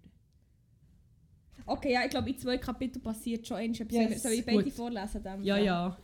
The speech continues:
Speaker 1: Okay. Das zweite ist nämlich auch nicht so lang.
Speaker 2: Sorry für meine,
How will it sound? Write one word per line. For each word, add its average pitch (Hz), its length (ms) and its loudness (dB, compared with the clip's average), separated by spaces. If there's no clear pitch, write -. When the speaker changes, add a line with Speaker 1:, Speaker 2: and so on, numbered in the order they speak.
Speaker 1:
Okay. 202 340 -10
Das - 440 -14
zweite 285 240 -2
ist 247 100 -6
nämlich 226 220 -6
auch 214 60 -8
nicht 214 160 -6
so 214 60 -12
lang. 196 80 -10
Speaker 2:
Sorry 160 260 2
für 208 120 -4
meine, 175 360 0